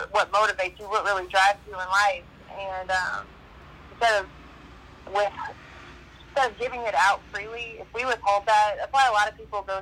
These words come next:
through, like, a celibate stage, is to really just to regain that power back within yourself, because, you know, sexual exchange is, it's a transference of energy.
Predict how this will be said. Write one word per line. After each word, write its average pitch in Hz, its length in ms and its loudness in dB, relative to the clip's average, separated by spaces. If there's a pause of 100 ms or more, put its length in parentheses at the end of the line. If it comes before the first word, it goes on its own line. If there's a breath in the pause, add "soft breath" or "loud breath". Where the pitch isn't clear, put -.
through, 196 120 -8
like, 180 180 -2
a 175 80 -18 (100)
celibate 202 380 0
stage, 185 240 -4
is 185 180 -20
to 190 100 -10
really 202 200 0
just 185 180 -14
to 180 60 -6
regain 202 400 -2
that 185 220 2
power 214 400 0
back 180 200 -2 (680)
within 214 320 -6
yourself, 226 540 2
because, 196 380 0 (260)
you 196 100 -12
know, 180 140 -6 (120)
sexual 208 300 0
exchange 196 540 -4 (380)
is, 180 260 -4 (1200)
it's 196 160 -8
a 180 60 -6
transference 214 800 2
of 180 100 -4
energy. 196 540 -4